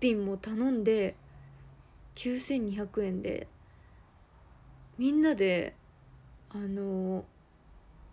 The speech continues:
店員さんに、「あ、え？これ会計合ってます？」って言ったもんね。びっくりしすぎて。「え、一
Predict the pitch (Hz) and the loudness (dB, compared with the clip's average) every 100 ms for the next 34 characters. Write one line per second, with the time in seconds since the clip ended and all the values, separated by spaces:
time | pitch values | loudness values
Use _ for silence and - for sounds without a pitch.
0 | - - - - 285 302 302 - 294 277 | -20 -20 -20 -4 2 2 2 -2 -2 -2
1 | 285 220 - - 359 466 571 - - - | 0 -2 -2 -4 2 2 2 -4 -20 -20
2 | - - - - 311 - - - 392 415 | -20 -20 -20 0 0 0 -14 4 6 6
3 | - 427 427 - - 427 - - 226 220 | 8 8 8 4 0 -2 0 2 2 0
4 | - 190 226 - - - - 190 185 - | 2 2 2 -2 -20 -14 0 0 0 -4
5 | 233 202 156 - - - - - - - | -2 -2 -2 -6 -14 -18 -20 -20 -20 -20
6 | _ _ 190 - 220 190 202 180 - - | _ _ -12 2 2 2 -4 -6 -8 -14
7 | - - _ - - _ _ _ _ _ | -20 -20 _ -20 -20 _ _ _ _ _
8 | _ 339 - - - 262 - - | _ -4 -4 -16 -10 -10 -4 2